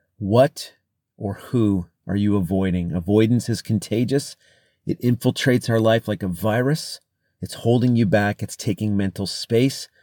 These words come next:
What have you been avoiding? Is it action? Is it someone? Is it a difficult conversation? Is it a difficult conversation with yourself? And number three, take inventory of the people and influences in your life.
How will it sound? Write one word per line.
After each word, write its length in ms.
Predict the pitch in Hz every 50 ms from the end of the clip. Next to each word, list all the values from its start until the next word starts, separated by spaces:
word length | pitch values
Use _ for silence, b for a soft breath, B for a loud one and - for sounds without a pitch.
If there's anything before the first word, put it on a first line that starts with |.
| _ _ _ _ _ _ -
What 140 | 101 113 113
have 120 | 131 113
you 80 | 123 117
been 160 | 92 113 110
avoiding? 500 | 110 95 98 101 98 101 98 98 90 87
Is 120 | 87 85
it 80 | 98 - -
action? 500 | 110 107 117 - - - 143 139 143 - _ -
Is 100 | 95 95
it 120 | 104 -
someone? 460 | - - 131 120 123 127 131 139 - -
Is 100 | 107 95
it 220 | 107 - - - -
a 80 | 120
difficult 400 | 107 - 120 - - 135 123 113
conversation? 760 | - - 123 120 107 117 110 - - 123 131 - - 143 139 b b b b b
Is 80 | -
it 80 | 151 160
a 60 | 151
difficult 340 | 156 165 170 - 170 165 156
conversation 520 | - 151 151 143 135 - - 147 139 - 139
with 140 | 123 -
yourself? 480 | 110 107 - - - 113 104 - - _ _ _ _ _ _ -
And 80 | 131
number 140 | 139 131 123
three, 380 | - - 143 143 131 113 - _ _ _ _ _ _ _ _ _ _ _ _ _ -
take 220 | - 202 247 -
inventory 420 | 220 185 175 147 107 - - 127 113
of 80 | 101
the 60 | 92
people 480 | 90 - - - 135 135 - 139 131 -
and 80 | - 107
influences 840 | 110 110 110 - - 117 110 101 90 - - 95 87 82 - - - - -
in 80 | 98
your 120 | 101 98 95
life. 380 | 95 92 87 80 - - -